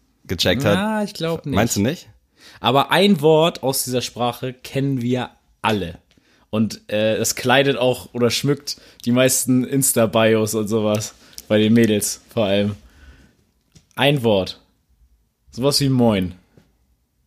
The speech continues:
Speaker 1: Boah, Alter. Okay, nochmal die Sprache einmal bitte.
Speaker 2: Äh, Velina Mai Sneakcast.
Speaker 1: Velina Mai. Sind das zwei Worte? Weißt
Speaker 2: Ja.
Speaker 1: du was? Velina Mai Sneakcast.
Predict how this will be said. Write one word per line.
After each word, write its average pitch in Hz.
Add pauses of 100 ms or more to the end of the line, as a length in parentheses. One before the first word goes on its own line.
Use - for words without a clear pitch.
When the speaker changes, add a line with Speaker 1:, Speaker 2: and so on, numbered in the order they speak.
(1200)
Speaker 1:
Boah, 73
Alter. 87
Okay, 110
nochmal 117
die 127
Sprache 92
einmal 80
bitte. 73 (760)
Speaker 2:
Äh, 98
Velina 156
Mai 117
Sneakcast. 90
Speaker 1:
Velina 107
Mai. 78 (540)
Sind 95
das 110
zwei 87
Worte? 113
Weißt 90
Speaker 2:
Ja. 95
Speaker 1:
du 113
was? - (120)
Velina 113 (240)
Mai 110 (200)
Sneakcast. 71